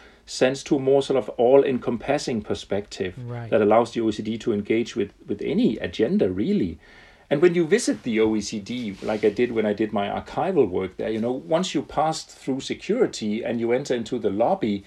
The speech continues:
Speaker 1: you get all these big screens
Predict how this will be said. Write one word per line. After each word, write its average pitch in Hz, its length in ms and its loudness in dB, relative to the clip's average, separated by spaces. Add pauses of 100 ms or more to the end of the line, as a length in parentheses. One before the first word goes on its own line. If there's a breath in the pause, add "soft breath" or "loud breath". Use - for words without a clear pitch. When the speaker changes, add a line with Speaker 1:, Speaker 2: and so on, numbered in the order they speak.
(340 loud breath)
Speaker 1:
you 151 100 0
get 170 180 6
all 151 160 6
these 139 300 -6
big 147 240 -2
screens 147 880 -6